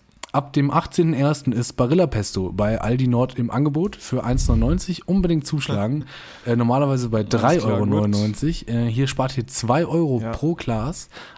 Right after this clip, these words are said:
Speaker 1: Alle Sorten, also ich wiederhole nochmal, ab dem achtzehnten ersten ist Barilla Pesto bei Aldi Nord im Angebot für Aldi Süd. Keine Ahnung. Weiß ich nicht. Kann ich euch nicht helfen. Du bist Aldi Süd, ne? Ich bin ja Aldi Nord noch.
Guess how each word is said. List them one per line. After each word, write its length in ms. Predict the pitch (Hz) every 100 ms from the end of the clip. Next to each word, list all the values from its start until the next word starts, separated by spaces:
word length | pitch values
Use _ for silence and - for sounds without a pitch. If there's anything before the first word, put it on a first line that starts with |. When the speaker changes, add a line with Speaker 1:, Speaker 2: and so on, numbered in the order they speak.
| -
Speaker 1:
Alle 180 | 143 156
Sorten, 460 | 131 147 139 135 135
also 360 | 113 135 147 127
ich 100 | 107
wiederhole 300 | 113 110 139
nochmal, 200 | 135 -
ab 120 | 135
dem 180 | 135 135
achtzehnten 560 | - - - - 170 156
ersten 580 | 147 143 - - 95 85 - - - - _
ist 300 | - 123 -
Barilla 360 | 120 123 180 170
Pesto 380 | 160 156 165 151
bei 260 | 131 123 113
Aldi 160 | 131
Nord 180 | 127 110
im 80 | 101
Angebot 400 | 101 104 98 104
für 180 | - 117
Aldi 160 | 110 107
Süd. 300 | 113 147 - - _
Keine 260 | - 80 82
Ahnung. 240 | 82 85 - _ - - - - - _ _ _
Weiß 160 | 92 87
ich 60 | 90
nicht. 320 | 87 - - _ _
Kann 140 | - 95
ich 60 |
euch 40 | 101
nicht 120 | 92
helfen. 340 | 95 90 85 - _ - - - -
Du 80 | 175
bist 140 | 208
Aldi 180 | 320 208
Süd, 300 | 135 214 -
ne? 200 | 117 226 - - _ _ _ _ _
Ich 140 | 120 -
bin 100 | 165
ja 80 |
Aldi 280 | 160 156 151
Nord 220 | 143 139 -
noch. 580 | 90 - - - -